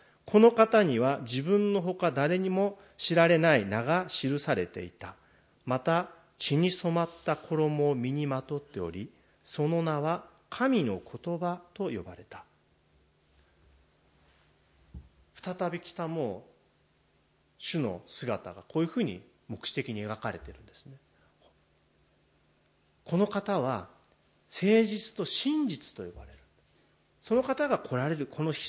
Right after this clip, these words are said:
世界をアルファであり、オメガであり、すべてを包んでおられる方なのだ。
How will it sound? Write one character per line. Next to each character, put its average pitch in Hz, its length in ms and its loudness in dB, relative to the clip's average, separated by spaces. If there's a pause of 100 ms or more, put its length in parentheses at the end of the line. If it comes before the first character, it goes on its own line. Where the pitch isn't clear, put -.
(260)
世 - 180 -4
界 127 260 4
を 104 140 -4
ア 170 120 6
ル 196 100 4
フ 196 80 -10
ァ 151 100 -2
で 139 160 -4
あ 165 80 -4
り、 185 180 -2
オ 185 80 0
メ 185 160 0
ガ 131 120 -2
で 117 60 -10
あ - 20 -14
り、 - 80 -14
す - 140 -8
べ 302 120 -6
て 349 100 -2
を 269 120 8
包 214 300 2
ん 190 40 2
で 147 60 2
お 113 80 0
ら 110 100 -2
れ 110 80 -6
る 95 60 -12
方 - 280 -10
な 104 120 -8
の 90 100 -16
だ。 - 180 -20